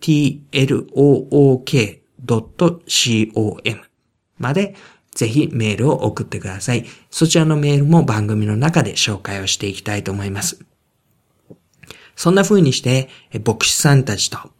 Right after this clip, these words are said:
一緒に二千十六年のプロ野球を楽しむっていう番組です。ぜひ、ぜひ、ぜひ、皆さんからのメッセージ、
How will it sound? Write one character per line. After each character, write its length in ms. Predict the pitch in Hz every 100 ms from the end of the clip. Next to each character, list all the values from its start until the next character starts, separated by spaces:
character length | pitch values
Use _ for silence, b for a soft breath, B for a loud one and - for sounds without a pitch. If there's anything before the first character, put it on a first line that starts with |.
| _
一 100 | 120
緒 260 | 113 - 139
に 300 | 151 143 - _
二 140 | 113 110
千 260 | 208 208
十 200 | 131 123
六 240 | 139 147 165
年 220 | 135 113
の 140 | 170
プ 160 | 87 113
ロ 80 | 104
野 120 | -
球 180 | - 104
を 260 | 147 170 -
楽 280 | - - 113
し 120 | 160
む 100 | 147
っ 80 | - _ _ -
て 120 | 101
い 20 |
う 40 |
番 240 | 95 107 104
組 180 | 110 107
で 100 | 117
す。 180 | - b b b b b - 95
ぜ 260 | - 151
ひ、 400 | 190 170 123 - _ _ -
ぜ 220 | - 143
ひ、 340 | 135 98 - _ _
ぜ 280 | - - 165
ひ、 380 | - 165 - b b b b -
皆 280 | 123 131 139
さ 120 | 139
ん 80 | 113
か 120 | 104
ら 160 | 95
の 360 | 95 135 151 147 B B -
メ 160 | 107
ッ 20 | 98
セ 200 | - 95
ー 100 | 92
ジ、 200 | -